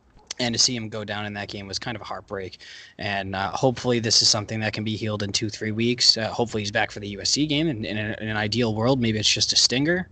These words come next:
You know, but he, he, he was wrapped up and, and put in a sling. So,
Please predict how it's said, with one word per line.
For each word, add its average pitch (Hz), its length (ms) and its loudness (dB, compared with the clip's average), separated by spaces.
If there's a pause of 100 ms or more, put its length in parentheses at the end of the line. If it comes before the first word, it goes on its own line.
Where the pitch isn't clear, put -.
You 110 80 -6
know, 107 140 -2
but 104 180 -2
he, 117 240 -4
he, 117 260 -6 (100)
he 127 100 -4
was 120 240 2
wrapped 107 340 2
up 104 180 -4
and, 101 280 -8
and 104 180 -6
put 107 160 0
in 107 80 -4
a 107 60 -4
sling. 104 400 0
So, 107 320 -2